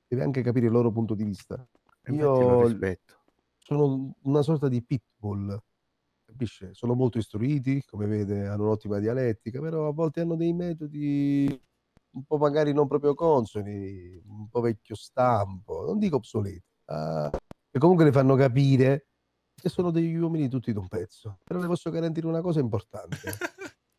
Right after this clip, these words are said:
Speaker 1: molto importante, che queste persone, se ce le ha come amiche, sono la migliore arma che lei può avere, perché sono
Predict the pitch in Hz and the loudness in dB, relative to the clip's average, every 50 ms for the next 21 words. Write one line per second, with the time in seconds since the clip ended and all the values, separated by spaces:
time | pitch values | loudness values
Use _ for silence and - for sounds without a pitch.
0 | _ _ - 117 120 113 - 101 101 92 95 92 - - - - - _ _ _ | _ _ 0 2 2 2 0 -2 -6 -6 -8 -10 -12 -16 -20 -20 -20 _ _ _
1 | _ _ _ _ _ _ _ _ _ _ - 127 127 127 127 120 120 139 135 120 | _ _ _ _ _ _ _ _ _ _ -2 0 2 2 0 0 0 0 0 2
2 | 143 139 143 127 - - 165 160 143 135 117 - 139 131 - - - - 143 135 | 2 2 0 0 0 2 2 4 2 2 2 0 0 -2 -2 -4 -4 -2 0 2
3 | 135 131 123 - - 117 - 131 120 127 123 120 131 143 147 147 135 135 135 139 | 2 2 2 0 -2 -4 -4 -2 0 0 0 0 0 0 0 -2 -2 -4 -6 -6
4 | 147 - _ _ _ _ _ _ _ _ _ _ _ _ - - - - 123 120 | -6 -8 _ _ _ _ _ _ _ _ _ _ _ _ -20 -10 -4 -2 0 2
5 | 120 117 117 117 117 120 120 135 139 139 135 135 127 120 110 104 110 107 110 113 | 2 2 2 2 0 0 0 -2 -2 -2 -2 -2 0 0 -2 -2 -2 -2 -2 -2
6 | 107 110 104 98 98 95 87 76 69 - - - - _ _ _ _ _ _ _ | -2 -4 -6 -6 -6 -8 -8 -10 -12 -12 -14 -16 -18 _ _ _ _ _ _ _
7 | _ _ _ - 98 104 107 - 117 110 113 110 110 110 110 110 107 107 110 107 | _ _ _ -8 -6 -6 -4 -2 -2 0 2 2 4 4 4 2 2 2 0 0
8 | 107 107 107 107 110 107 110 117 | 0 -2 -2 -4 -6 -8 -10 -12